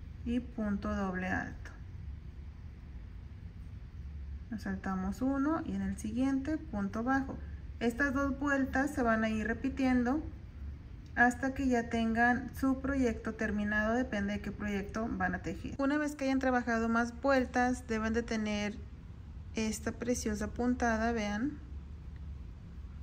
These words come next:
A mí me encantan las puntadas que son así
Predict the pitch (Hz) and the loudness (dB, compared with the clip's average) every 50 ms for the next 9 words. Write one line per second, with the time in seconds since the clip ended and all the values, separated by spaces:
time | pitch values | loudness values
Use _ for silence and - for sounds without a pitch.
0 | - - - - - 233 208 208 214 220 226 226 - 220 220 226 233 240 240 262 | -10 -10 -10 -6 -4 -2 0 0 2 0 0 0 0 2 2 4 2 4 4 6
1 | 254 262 254 262 - 240 220 214 202 - 208 214 220 226 226 - 240 226 - 220 | 6 6 4 2 0 0 0 0 2 2 2 4 2 2 0 -2 -2 0 0 0
2 | 214 214 220 220 - - 226 220 220 214 220 208 - - | 0 0 0 -2 -2 -2 -2 0 0 0 0 -2 -4 -6